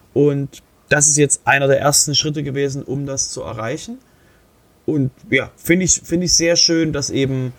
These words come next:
für die performance-hungrigen Menschen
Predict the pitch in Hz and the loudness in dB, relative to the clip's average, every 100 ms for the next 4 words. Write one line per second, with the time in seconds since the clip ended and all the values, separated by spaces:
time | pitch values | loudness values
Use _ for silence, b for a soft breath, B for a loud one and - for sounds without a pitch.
0 | b b _ - - 135 131 127 123 117 | b b _ -8 2 2 4 2 2 0
1 | - b b - 143 131 156 180 175 160 | -6 b b -4 -2 0 4 4 4 -2
2 | - 160 165 156 147 139 143 151 156 147 | 0 0 2 0 0 0 0 -2 -2 -4